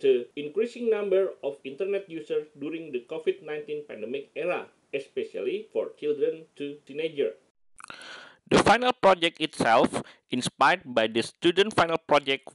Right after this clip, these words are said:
from multimedia concentration at visual communication design program in Telkom University. These are what the student had done, but it didn't connect to the historical origin. Then,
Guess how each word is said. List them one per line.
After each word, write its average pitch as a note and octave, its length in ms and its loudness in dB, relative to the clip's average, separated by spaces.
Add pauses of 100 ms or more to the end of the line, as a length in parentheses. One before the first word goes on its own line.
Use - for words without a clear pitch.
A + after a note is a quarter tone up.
(100)
from E3 320 6
multimedia B2+ 640 0
concentration E3 880 0
at F#3+ 160 0
visual G#3+ 400 0
communication E3+ 640 -2
design C#3+ 320 0
program E3 640 2
in A#2 160 -4
Telkom C3 400 -2
University. B2+ 720 -2 (380)
These A#3 320 -4
are D#3 400 4
what A#2+ 280 0
the - 60 -10
student C#3 540 0
had C3 160 -2
done, C#3+ 320 2 (120)
but B2+ 360 2
it C3+ 180 -4
didn't G#3+ 300 0
connect F3+ 480 0
to F3+ 240 0 (160)
the D3 240 2
historical D#3 560 -2
origin. A#2 560 -2 (260)
Then, F#3 380 2